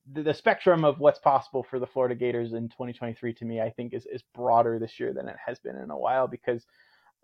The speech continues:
I don't know if, what kind of quarterback play you're gonna get, and even if it's just consistent, that might, uh, as stupid as this may sound, it, it might be an upgrade from, you know, the really, really highs and the <laughs> really, really lows of,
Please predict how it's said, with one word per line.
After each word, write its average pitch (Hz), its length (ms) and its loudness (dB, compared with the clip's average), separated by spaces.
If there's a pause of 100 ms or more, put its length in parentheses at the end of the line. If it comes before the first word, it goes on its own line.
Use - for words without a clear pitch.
(100)
I 147 80 6
don't 165 160 4
know 160 140 4
if, 147 80 -2
what 156 280 0
kind 151 160 0
of 139 60 0
quarterback 147 460 4
play 135 160 6
you're 131 120 4
gonna 127 160 2
get, 131 300 4 (460)
and 139 140 -2
even 247 160 0
if 170 100 4
it's 147 140 -6
just 147 200 -8 (180)
consistent, 139 640 -8
that 131 160 -6
might, 147 200 2 (520)
uh, 78 100 -2 (180)
as 127 260 -2 (180)
stupid 180 440 0
as 139 100 2
this 139 120 -6
may 139 120 -2
sound, 147 240 0
it, 156 160 -4
it 135 140 -6
might 147 220 0
be 123 100 0
an 120 60 -2
upgrade 127 420 2
from, 123 400 -6 (240)
you 127 200 -8
know, 117 260 -2 (160)
the 110 360 2 (120)
really, 185 460 -4
really 170 240 4
highs 147 480 4
and 127 120 -2
the 123 80 2
<laughs> - 20 -2
really, 131 340 0
really 127 240 2
lows 120 380 -2
of, 117 200 -6